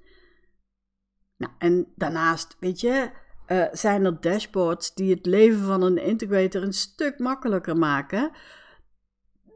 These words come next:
doordat ze het runnen van het managementbesturingssysteem simpel maken, waardoor de integrator nog beter, eh, met een helikopterview alles binnen het bedrijf kan blijven bekijken. Dat is natuurlijk super.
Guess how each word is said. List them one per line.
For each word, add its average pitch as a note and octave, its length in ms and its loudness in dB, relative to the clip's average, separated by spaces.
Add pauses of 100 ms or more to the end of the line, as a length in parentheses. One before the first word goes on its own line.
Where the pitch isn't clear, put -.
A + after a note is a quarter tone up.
doordat A#3 380 4
ze - 140 2
het G#3+ 260 0
runnen A3 600 4
van G#3 260 -2
het - 160 -8
managementbesturingssysteem G3+ 1500 -4
simpel C#4+ 600 0
maken, D#3+ 440 0
waardoor F#3 400 -2 (220)
de - 100 -6
integrator F3 580 -4
nog F#3+ 300 -6 (120)
beter, F#3 560 -2 (540)
eh, D#3+ 180 -6
met F3 220 -4
een F3+ 100 -2
helikopterview F3 880 -2 (100)
alles E3 400 -4
binnen E3 280 0
het D#3 160 -2
bedrijf D3+ 460 -10
kan D3 180 -12
blijven C#3+ 380 -10
bekijken. G3+ 540 -8 (680)
Dat - 180 -20
is - 60 -16
natuurlijk D3 320 -12
super. - 360 -8